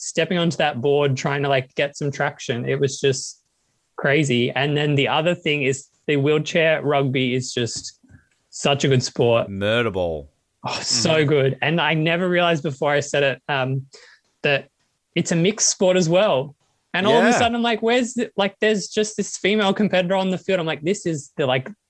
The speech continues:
Speaker 1: biggest contact sport." And just, I mean, props to all of them for competing in it. It's, it's insane.
Speaker 2: Until
Speaker 3: I
Speaker 2: you
Speaker 3: think
Speaker 2: said
Speaker 3: I
Speaker 2: that,
Speaker 3: asked
Speaker 2: I didn't know that. Yeah.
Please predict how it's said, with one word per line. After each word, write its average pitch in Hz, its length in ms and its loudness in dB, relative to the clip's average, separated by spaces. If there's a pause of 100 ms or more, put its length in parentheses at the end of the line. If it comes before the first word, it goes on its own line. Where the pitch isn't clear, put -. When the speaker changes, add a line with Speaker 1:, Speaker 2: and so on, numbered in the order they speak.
Speaker 1:
biggest 185 400 0
contact 175 460 0
sport." 139 560 0
And 131 180 -2
just, 135 360 -2 (240)
I 139 100 -4
mean, 135 200 2
props 147 380 -4
to 160 80 0
all 139 160 2
of 120 100 0
them 135 220 0
for 143 100 -4
competing 135 420 0
in 120 100 0
it. 120 80 -4
It's, - 420 -6 (280)
it's 147 160 -4
insane. 127 520 0 (360)
Speaker 2:
Until 180 240 -2
Speaker 3:
I - 40 0
Speaker 2:
you 180 100 -6
Speaker 3:
think 190 140 0
Speaker 2:
said 233 80 0
Speaker 3:
I 190 60 2
Speaker 2:
that, 143 160 2
Speaker 3:
asked 127 100 -2
Speaker 2:
I 139 100 2
didn't 117 220 -4
know 110 180 -2
that. 82 300 -6
Yeah. 87 260 -8